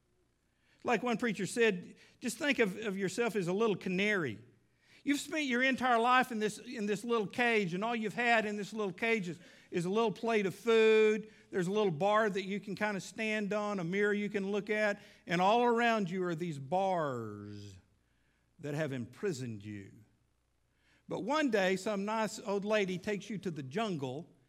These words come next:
and she opens the gate of that cage, and she lets you out in this jungle. There are mountains and trees everywhere. There are beautiful waterfalls, and there are thousands and thousands of other birds tweeting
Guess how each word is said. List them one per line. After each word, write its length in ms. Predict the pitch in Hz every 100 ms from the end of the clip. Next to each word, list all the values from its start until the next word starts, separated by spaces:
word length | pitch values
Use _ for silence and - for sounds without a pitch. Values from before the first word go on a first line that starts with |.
| _ _ _
and 180 | - 170
she 180 | - 185
opens 480 | 240 262 247 220 160
the 120 | 175
gate 320 | 156 220 196
of 60 | 180
that 260 | 185 180
cage, 380 | - 220 196 147
and 120 | 175
she 180 | 135 180
lets 360 | 165 226 226 226
you 160 | 208
out 260 | 208 208 220
in 160 | 202
this 180 | 185 170
jungle. 560 | - 135 208 226 180 127 - - _
There 200 | 190 277
are 80 | 240
mountains 760 | 180 214 240 262 277 285 277
and 180 | 196 165
trees 520 | - 247 240 254 240 -
everywhere. 760 | 226 240 254 226 254 262 269 - - -
There 180 | 226
are 60 | 220
beautiful 480 | 165 240 262 - 202
waterfalls, 840 | 170 247 269 262 262 269 277 285 - - -
and 160 | 208 220
there 180 | 247
are 60 | 208
thousands 760 | 180 - 269 285 277 208 214
and 160 | 202 190
thousands 560 | 262 262 277 220 208 180
of 140 | 185
other 260 | 254 254 214
birds 760 | 165 262 277 254 240 214 - - _ _ -
tweeting 800 | 269 349 320 285 196 139 107